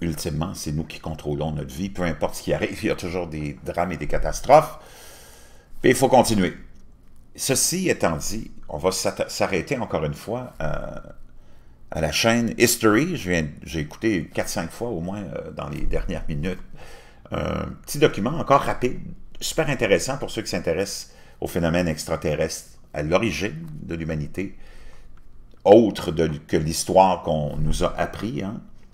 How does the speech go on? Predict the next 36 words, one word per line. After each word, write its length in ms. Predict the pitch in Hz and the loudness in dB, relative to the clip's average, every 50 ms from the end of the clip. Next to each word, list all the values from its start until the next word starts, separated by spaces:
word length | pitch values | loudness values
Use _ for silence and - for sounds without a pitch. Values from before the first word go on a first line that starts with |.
| - - - | -20 -14 -10
de 160 | 78 76 90 | -6 -2 0
l'évolution 800 | 85 80 80 73 80 76 71 - - - 90 85 87 95 101 98 | 2 2 4 4 4 2 2 0 -4 0 0 2 2 2 0 0
ou 400 | 95 87 87 90 92 95 95 92 - - - - - - | 0 0 2 2 2 2 0 -2 -6 -12 -18 -20 -8 -2
de 80 | - 78 | 2 4
la 100 | 80 78 | 4 4
création 840 | - - 78 76 76 76 73 - - - - 82 82 80 82 85 80 | 2 2 0 0 2 0 0 -2 -4 -4 -2 -2 -2 -2 -2 -2 -4
via 260 | 76 71 73 80 78 | -6 -4 -2 0 0
les 160 | 78 78 76 | 0 0 0
religions. 580 | 73 80 73 69 71 71 - 85 95 120 143 165 - - - - - - - - - - - - - - - - - - - - - - - - - - - - - - | -2 -2 -4 -4 -6 -4 -2 0 0 0 0 -4 -8 -14 -18 -18 -20 -20 -20 -20 -20 -20 -20 -20 -20 -20 -20 -20 -20 -20 -20 -20 -20 -20 -20 -20 -20 -20 -20 -20 -12 -8
Il 60 | 85 | -6
y 20 | 78 | -6
a 60 | - | 0
d'autres 240 | - 117 120 - - | 2 2 2 2 2
théories 420 | - 95 78 73 82 85 80 - - - - | 0 0 0 0 -2 -4 -8 -10 -12 -18 -16
qui 100 | - - | -14 -12
sont 220 | - 80 76 67 | -10 -10 -10 -10
solides, 560 | - - - 82 76 78 82 78 76 - - | -6 -4 -2 0 2 2 0 0 -2 -6 -12
qui 100 | - - | -10 -10
existent 480 | 80 69 67 71 78 87 85 - - - | -8 -8 -6 -4 -2 -2 -2 -2 -4 -4
aussi, 320 | 73 - - - 95 - - - - - - - - - - - - | -6 -6 -6 -6 -8 -10 -12 -18 -20 -20 -20 -20 -20 -20 -20 -10 -4
et 100 | - 85 | -2 0
il 40 | 82 | 0
y 80 | 78 76 | 0 0
en 100 | 73 71 | 0 -2
a 60 | 71 | -2
une 320 | 80 90 95 120 117 95 - - | -2 -2 -2 -4 -6 -8 -12 -14
qui 120 | - - 78 | -14 -10 -6
est 20 | |
celle 480 | - - - 87 85 85 85 80 71 - - - - - - - - - - - - - | -4 -2 2 2 2 2 0 -2 -6 -12 -16 -20 -20 -20 -20 -20 -20 -20 -20 -20 -12 -8
de 100 | 80 82 | -4 -4
la 100 | 73 76 | -4 -4
création, 720 | 73 - 87 87 82 76 76 - - - - 120 143 - | -4 -2 0 0 0 0 -2 -4 -6 -4 -4 -4 -4 -4
en 80 | 82 - | -6 -8
tout 100 | - - | -4 0
cas 120 | 104 98 | 0 0
de 440 | 78 73 82 78 73 71 - - | 0 0 0 -2 -2 -2 -4 -8